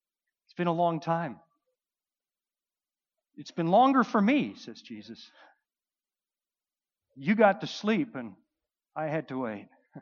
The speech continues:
"Abraham, I want you to put down all the books for a minute 'cause I want to show you something. You can come back later." "Oh, Lord, this is so," "No, just really, come with me."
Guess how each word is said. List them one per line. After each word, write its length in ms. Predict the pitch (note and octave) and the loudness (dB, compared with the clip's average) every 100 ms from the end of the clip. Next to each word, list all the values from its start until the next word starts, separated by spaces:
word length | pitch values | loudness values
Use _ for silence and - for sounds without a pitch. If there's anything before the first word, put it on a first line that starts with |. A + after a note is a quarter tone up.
| _ _ _ _ _ _ _ _ _ _ _ _ _ _ _ _ - | _ _ _ _ _ _ _ _ _ _ _ _ _ _ _ _ -4
"Abraham, 420 | G#3 G3+ F#3+ G3+ | 0 2 2 2
I 40 | |
want 220 | G3 C4 B3 | 2 0 -2
you 60 | |
to 40 | F#3+ | -4
put 220 | A#3 A3+ | -2 -2
down 180 | G#3 G3 | 0 2
all 120 | F#3+ | 2
the 80 | D#3+ | 0
books 240 | F3 E3+ | -2 -2
for 160 | - C3 | -6 -4
a 20 | |
minute 220 | B2+ C3+ | -4 -6
'cause 100 | C3+ | -8
I 60 | D3 | -4
want 160 | D#3 | -4
to 40 | - | -4
show 140 | D#3+ | -6
you 180 | C#3 A#2 | -6 -6
something. 320 | - A2 A2+ | -8 -10 -8
You 120 | C3+ | -10
can 100 | - | -10
come 220 | - F3 | -6 -2
back 240 | E3 C#3+ - | 0 0 0
later." 320 | C#3+ C3 G#2+ - - | -4 -4 -8 -14 -16
"Oh, 80 | D#3+ | -14
Lord, 280 | C#3+ D#3+ D3+ | -10 -8 -10
this 140 | C#3 | -10
is 140 | B2+ - | -16 -10
so," 160 | F#3 | -8
"No, 240 | E3+ D#3+ D#3 | -6 -6 -8
just 240 | F3 - _ _ | -12 -16 _ _
really, 300 | F3 D3+ G#2 - | -4 -4 -6 -10
come 140 | - D3 | -10 -6
with 220 | D3 - | -8 -8
me." 160 | F#2 | -16